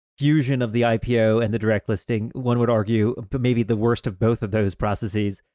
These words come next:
but actually has a direct listing with a lockup. And so only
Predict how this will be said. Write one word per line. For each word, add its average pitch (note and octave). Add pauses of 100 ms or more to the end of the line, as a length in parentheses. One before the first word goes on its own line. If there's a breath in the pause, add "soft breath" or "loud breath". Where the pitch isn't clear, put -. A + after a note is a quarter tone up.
(120)
but C3
actually C3+
has B2
a A#2+
direct A#2
listing A2
with B2
a B2
lockup. G2
And A#2
so C#3
only F3